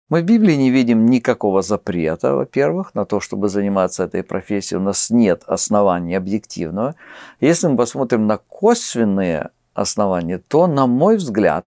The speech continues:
если человек может заниматься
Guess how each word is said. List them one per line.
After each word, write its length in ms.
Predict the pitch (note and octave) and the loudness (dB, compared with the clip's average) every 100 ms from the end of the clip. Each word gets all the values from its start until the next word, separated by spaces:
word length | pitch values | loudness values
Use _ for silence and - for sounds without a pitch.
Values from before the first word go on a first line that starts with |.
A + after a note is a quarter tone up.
| _ _ _ _ _ - | _ _ _ _ _ -10
если 500 | F#2+ A2+ F#3 - F#3 | -2 2 2 2 -2
человек 680 | E3 E3+ D3+ B2 G2 F2 - | 0 2 4 2 2 0 0
может 540 | G2+ A2 F3+ G3+ F#3 | -2 2 2 2 -2
заниматься 840 | B2 B2 A2+ G#2+ A#2 C#3 - C3 | 0 0 2 2 2 0 0 -4